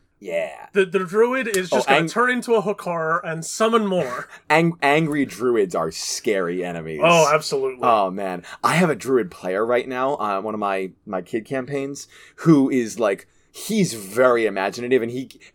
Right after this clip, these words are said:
Speaker 1: I feel like every session he asks me a new thing, and he just got the spell Conjure Elemental.
Speaker 2: Oh,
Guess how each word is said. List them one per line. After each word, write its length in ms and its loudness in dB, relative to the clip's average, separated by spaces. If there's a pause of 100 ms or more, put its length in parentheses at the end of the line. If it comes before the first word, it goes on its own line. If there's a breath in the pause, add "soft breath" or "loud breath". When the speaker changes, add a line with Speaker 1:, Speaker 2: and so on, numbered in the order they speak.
Speaker 1:
I 80 2
feel 140 6
like 100 2
every 180 2
session 260 -4
he 60 -8
asks 220 -6
me 80 -8
a 20 -8
new 100 -6
thing, 220 -8
and 80 -12
he 80 -8
just 160 -6
got 140 -2
the 40 -16
spell 220 -4
Conjure 340 -8
Elemental. 540 -8
Speaker 2:
Oh, 220 -2